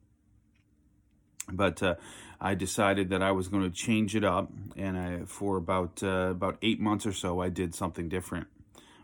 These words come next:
Well, recently I went back to the green smoothies because the, when I changed it up, I did not feel as good. And that's, uh, you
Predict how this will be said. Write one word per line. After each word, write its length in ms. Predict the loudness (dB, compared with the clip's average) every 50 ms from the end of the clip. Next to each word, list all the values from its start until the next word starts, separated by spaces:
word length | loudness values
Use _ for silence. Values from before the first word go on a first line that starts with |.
| -4
Well, 260 | 0 2 4 4 4 4
recently 440 | 2 0 0 0 0 0 0 0
I 80 | 0 0
went 520 | 0 -2 -2 -2 -2 -2 -4 -6 -8 -6
back 300 | -2 0 0 0 0 -2
to 80 | -6 -6
the 80 | -6 -4
green 280 | -4 -4 -4 -4 -4
smoothies 460 | -4 -4 -2 -2 -2 -2 -4 -4 -4
because 480 | -4 -6 -6 -4 -2 -2 -2 -2 -4 -4
the, 280 | -4 -2 -2 -2 -2 -2
when 260 | -2 -2 -2 0 -2
I 100 | -2 -4
changed 520 | -4 -6 -6 -2 -2 0 -2 -2 -2 -2
it 100 | -2 0
up, 240 | 0 0 0 -2 -4 -6
I 200 | -6 -4 -4 -6 -8 -12 -8 -4
did 240 | -2 0 0 0 0
not 300 | 0 0 -2 -4 -6 -8
feel 320 | -8 -4 -4 -4 -2 -4
as 140 | -6 -8 -6
good. 420 | -4 -4 -4 -4 -6 -8 -8 -10 -14 _ _ _ _ -20 -20 -20 -20 -20 -20 -20 -20 -20 -20 -10 -4
And 100 | -2 0
that's, 320 | 0 0 0 -2 -4 -4
uh, 220 | -4 -4 -4 -4 -6 -6
you 340 | -6 -6 -4 -4 -4 -4 -6